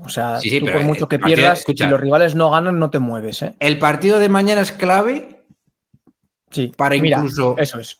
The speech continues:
Speaker 1: Mañana
Speaker 2: intentar
Speaker 1: juegan en Los
Speaker 2: Sí.
Speaker 1: Ángeles. En Los Ángeles. Yo creo, yo creo que, bueno, me he visto hoy el Warriors Memphis.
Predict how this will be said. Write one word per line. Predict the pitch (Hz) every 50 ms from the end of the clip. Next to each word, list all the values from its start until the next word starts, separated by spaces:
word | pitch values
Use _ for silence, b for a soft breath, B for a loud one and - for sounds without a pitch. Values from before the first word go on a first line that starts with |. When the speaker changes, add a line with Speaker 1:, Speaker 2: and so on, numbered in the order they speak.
| _ _ _
Speaker 1:
Mañana | 165 156 165 190 233 247 254
Speaker 2:
intentar | 220 -
Speaker 1:
juegan | 240 254 262 254 254 - - _
en | - 226 247 247
Los | 240 220 - -
Speaker 2:
Sí. | 170
Speaker 1:
Ángeles. | 156 143 - - 113 107 107 101 - - - - - _ _ _ _ _
En | - 170 165
Los | 160 139 - 135
Ángeles. | 120 - - 110 110 - - - _ _
Yo | 131 113 110 165 202 220
creo, | - 170 160 170 175 202 240 285 - _ _ _ _ _ _
yo | - 147 143
creo | - 165 185 190 190 -
que, | 147 127 120 120 - _ _ -
bueno, | 156 131 117 113
me | 113 131 151
he | 156
visto | 165 147 - 151
hoy | 143 135
el | 131
Warriors | 123 127 131 131 135 120 113
Memphis. | 120 127 131 139 - - 214 220 - - -